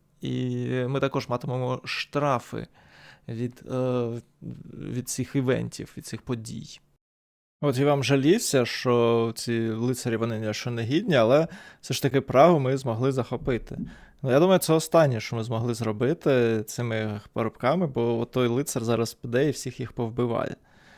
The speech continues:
Отаке от відбувається. Ну, до речі, побачите, як вони проти лицаря, е, воюють. До речі, одинадцятий хід, а М-, М Д Шки вже мають лицарів. Тобто,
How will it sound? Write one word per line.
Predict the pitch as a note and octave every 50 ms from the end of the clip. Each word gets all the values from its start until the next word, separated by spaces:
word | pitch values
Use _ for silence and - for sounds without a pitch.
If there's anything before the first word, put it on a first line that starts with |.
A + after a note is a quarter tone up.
| - - - - - _ _ _ _ _ _ _ _ _ _ _ _ _ _ _
Отаке | _ C#3 C3 B2+ C3 B2 - - C3+ A#2
от | A#2 A#2+ A#2+ A#2 B2 C3 C3
відбувається. | C3+ B2 B2 C#3+ C3+ C3 B2+ A2+ A2 - C#3+
Ну, | E3+ F3 E3+
до | B2 B2+ B2+ C3+ C3+ D#3+
речі, | D#3+ E3+ -
побачите, | C#3 C#3 B2+ D3 D#3 D3+ - -
як | C3 B2+ - -
вони | B2+ A#2+ B2+ C3+ C#3
проти | C3+ - B2 B2 - B2+
лицаря, | B2+ B2+ B2 B2 - - A2+ G#2 A2+ A2+ A2 A2 A2 G#2+ A2 -
е, | - - - - E2+
воюють. | - A#2 A2+ B2+ B2+ B2 B2+ B2 A2+ A2+ C#3 D#3
До | D3
речі, | D3 D#3+ D#3+ D#3+ - - - D3+ C3
одинадцятий | G2 C3 C3+ C3+ C#3+ D#3 D#3+ - D3+ C#3+ - C3+
хід, | A#2+ - F3 A3 G#3 -
а | C3+ B2 A#2+ A#2 A#2 A#2+
М-, | B2 A2+ A2+ - - - - - -
М | A#2+ B2
Д | A#2 B2+ C#3
Шки | C#3+ - - C3+
вже | A#2 A#2+ B2
мають | B2 B2+ B2+ B2 A#2 -
лицарів. | A#2+ A#2 A#2 - - - - A#2 A#2 -
Тобто, | - A#2 - - - B2+ A#2+ A#2